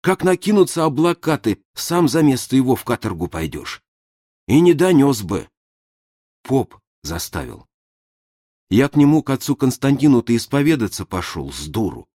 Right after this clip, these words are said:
Ну так, мол, и так, а он мне: "Не бери грех на душу, Антип. Стыдно тебе. Езжай, говорит, с утра в город,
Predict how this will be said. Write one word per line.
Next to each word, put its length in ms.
Ну 140
так, 280
мол, 200
и 60
так, 300
а 80
он 200
мне: 200
"Не 180
бери 340
грех 480
на 240
душу, 340
Антип. 560
Стыдно 540
тебе. 460
Езжай, 340
говорит, 400
с 100
утра 300
в 60
город, 420